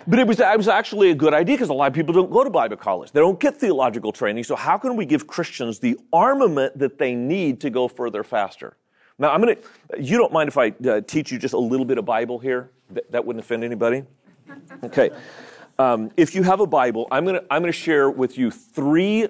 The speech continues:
verses of the Bible on the Bible, what the Bible says about the Bible. And you all, you all know these verses. The first one, you probably guess.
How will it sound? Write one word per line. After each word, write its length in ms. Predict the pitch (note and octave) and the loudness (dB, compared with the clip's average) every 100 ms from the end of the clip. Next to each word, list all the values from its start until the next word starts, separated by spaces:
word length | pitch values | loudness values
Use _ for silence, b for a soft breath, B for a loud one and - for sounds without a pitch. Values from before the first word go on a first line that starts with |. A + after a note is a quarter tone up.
| - | -6
verses 880 | A#2 A2+ D3+ D#3 B2+ G#2 G#2 - _ - | -12 -2 0 0 -4 -6 -6 -12 _ -2
of 160 | C#3 A#2 | -2 0
the 80 | A#2+ | 0
Bible 420 | C#3+ E3 E3+ F3 | 2 2 0 0
on 140 | D3 D3 | -2 0
the 60 | |
Bible, 380 | B2+ A2 D2+ - _ _ _ _ _ _ | 0 0 -2 -12 _ _ _ _ _ _
what 160 | C#3 C#3+ | 0 2
the 60 | |
Bible 360 | C3+ D3+ F3+ F3 | 2 2 2 -2
says 260 | - E3 C#3+ | 0 0 0
about 260 | B2+ B2+ | 0 0
the 60 | B2 | 0
Bible. 400 | A2 G2 - - _ _ _ _ _ _ - | 0 0 -4 -20 _ _ _ _ _ _ -6
And 100 | C3+ | 2
you 120 | C#3 C#3+ | 2 4
all, 240 | D3 D#3 | 2 2
you 300 | C#3+ C#3 D3+ D3+ | 0 -2 -2 2
all 460 | D3+ D#3 G3 G3 | 4 6 6 4
know 300 | D#3 D3+ D3 | 2 2 2
these 220 | C#3 C3+ G#2+ | 2 -2 0
verses. 440 | A#2 A2 F2+ - B B B | -2 -2 -6 -10 B B B
The 120 | B2+ | -2
first 280 | A#2+ D#3+ E3+ | 2 2 0
one, 240 | D3 D3+ C#3+ | 0 0 0
you 80 | |
probably 280 | A#2 A#2+ C3+ | 0 0 0
guess. 380 | B2+ B2 D3 | 0 0 -2